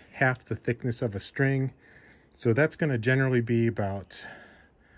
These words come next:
probably a thirty-second of an inch, maybe a sixteenth of an inch if you wanna be conservative.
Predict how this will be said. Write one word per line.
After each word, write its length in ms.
probably 280
a 40
thirty-second 680
of 140
an 60
inch, 260
maybe 260
a 60
sixteenth 500
of 160
an 100
inch 200
if 160
you 40
wanna 200
be 100
conservative. 640